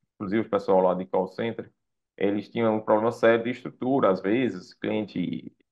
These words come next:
era local, on-prime, faltava energia, os call centers do cara paravam, era aquela loucura, nem todos tinham Noblesse de porte. Então, a gente começou a ver que a solução disso seria a gente migrar, e migrar pra nuvem,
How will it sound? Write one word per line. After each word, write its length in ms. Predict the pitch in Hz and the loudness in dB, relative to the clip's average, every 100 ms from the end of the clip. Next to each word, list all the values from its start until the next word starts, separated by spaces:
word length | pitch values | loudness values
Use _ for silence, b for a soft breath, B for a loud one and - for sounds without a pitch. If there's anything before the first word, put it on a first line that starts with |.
| _ | _
era 160 | - 98 | 2 2
local, 520 | 101 95 - 110 107 | 2 0 2 4 4
on-prime, 480 | 92 104 113 104 90 | 2 2 2 2 0
faltava 220 | - 113 | -4 -2
energia, 520 | 113 87 90 117 110 | -2 -2 -4 -4 -2
os 100 | 95 | -4
call 160 | - 98 | -6 -8
centers 220 | - 98 | -6 -4
do 100 | 98 | -4
cara 200 | 95 95 | 0 0
paravam, 440 | - 92 101 107 95 | 2 4 6 4 2
era 80 | 95 | 0
aquela 180 | 104 | 2
loucura, 600 | 101 92 - 104 92 87 - - | 2 0 -2 0 0 0 -6 -8
nem 160 | 113 | -8
todos 300 | 117 107 101 | -2 -2 -2
tinham 320 | - 98 92 - | -8 -4 -2 -2
Noblesse 420 | 95 87 92 92 | -4 -4 -6 -6
de 120 | 98 | -10
porte. 440 | 95 110 110 107 - _ _ _ _ _ - | 0 4 4 4 -8 _ _ _ _ _ -12
Então, 200 | 95 101 | 0 0
a 60 | |
gente 320 | 107 113 131 120 | 2 -2 -4 -4
começou 400 | 123 127 127 127 | 0 0 2 2
a 60 | |
ver 220 | 113 107 123 | 4 2 0
que 320 | 143 131 120 | -2 -2 0
a 180 | - 101 | 0 0
solução 540 | 117 120 120 117 101 | 0 -2 -2 -4 -2
disso 580 | 92 113 135 - 92 - _ _ | -6 -6 -6 -6 -6 -8 _ _
seria 300 | 139 135 135 | -2 0 0
a 20 | |
gente 200 | 151 165 | -2 -4
migrar, 480 | 208 151 92 - - _ _ _ - | 0 2 2 0 -8 _ _ _ -8
e 80 | 110 | -4
migrar 640 | 127 120 98 95 127 - _ _ | -2 0 2 2 0 -4 _ _
pra 100 | 90 | -4
nuvem, 460 | 330 147 101 92 | 2 2 2 -4